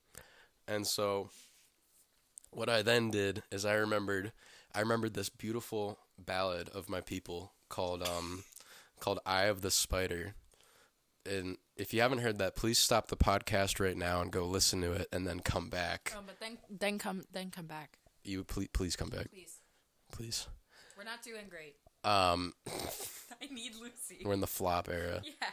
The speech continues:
Speaker 1: What are, what are we, fucking chop liver? Um, and so,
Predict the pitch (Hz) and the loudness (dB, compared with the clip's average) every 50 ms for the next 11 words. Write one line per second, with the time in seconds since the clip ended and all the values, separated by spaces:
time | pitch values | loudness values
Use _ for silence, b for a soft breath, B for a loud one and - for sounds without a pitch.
0 | - - 226 151 135 113 104 98 107 - 160 120 113 104 104 104 - 123 107 - | -8 -4 2 4 6 6 6 4 4 2 2 2 2 2 0 0 0 0 0 0
1 | 95 - - 135 123 113 127 127 131 143 180 208 233 _ B B B B B B | 2 4 6 6 6 6 4 4 4 4 2 0 -2 _ B B B B B B
2 | B B B B B - 107 101 101 98 95 98 98 107 117 B B B B B | B B B B B 2 4 4 6 4 2 0 -2 -6 -8 B B B B B
3 | B B B _ _ _ _ _ - - - - 113 110 107 - - 120 107 104 | B B B _ _ _ _ _ -14 -6 -2 0 0 2 2 4 6 8 8 8
4 | 101 101 107 | 8 6 4